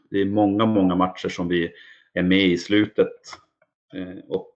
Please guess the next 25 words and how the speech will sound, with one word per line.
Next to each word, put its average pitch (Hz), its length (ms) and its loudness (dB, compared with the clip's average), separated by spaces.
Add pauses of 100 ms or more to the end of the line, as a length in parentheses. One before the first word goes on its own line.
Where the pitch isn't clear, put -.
ibland 90 300 0
lyckas 107 300 2
vi 113 40 2
vända, 95 260 4
ibland 87 220 0
lyckas - 220 -6
vi 95 40 -8
inte - 200 -10
vända. 87 260 -4
Men 92 120 0
när 92 120 4
det 95 60 4
verkligen 98 520 0
då, 95 300 0 (1800)
när 104 140 0
vi 113 60 4
hade 123 280 4
det 131 100 6
där 110 80 4
halmstrået 110 640 4
så - 80 -6
var 101 140 4
vi 95 60 4
alltid 95 260 0
där 95 320 -4